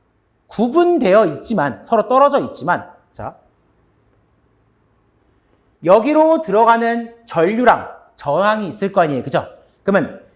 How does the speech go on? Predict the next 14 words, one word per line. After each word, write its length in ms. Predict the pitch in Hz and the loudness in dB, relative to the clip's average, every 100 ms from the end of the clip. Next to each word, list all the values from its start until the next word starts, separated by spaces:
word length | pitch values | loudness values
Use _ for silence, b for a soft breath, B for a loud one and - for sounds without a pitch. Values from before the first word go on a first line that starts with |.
| _ - | _ -2
여기서 600 | 156 214 240 285 285 285 | 4 4 4 2 4 4
걸어준 500 | 214 185 220 180 190 - _ _ _ - | 0 0 0 -2 -14 -18 _ _ _ -16
전압과 800 | - 165 190 - 208 156 - - | -6 0 0 2 2 2 -4 -16
자속 840 | - 151 160 175 180 262 269 - | -2 2 4 4 2 -2 -2 -4
때문에 540 | 247 233 220 220 214 214 | 0 0 0 -2 -2 -4
생기는 600 | 220 202 175 233 - - _ _ 131 | -8 -8 -2 -2 -2 -12 _ _ 0
요 320 | 185 202 - | 2 2 -2
기전력이 640 | - 151 214 240 240 196 | -14 -2 0 2 2 0
있을 220 | 160 - | -6 -8
거란 220 | 170 156 131 | -4 -4 -4
말이에요. 180 | 117 | -6
맞습니까? 280 | 117 120 151 _ _ _ | -10 -10 -14 _ _ _
그럼 160 | - 170 | -6 -4
이제 460 | 147 147 - - | -2 -2 -4 -20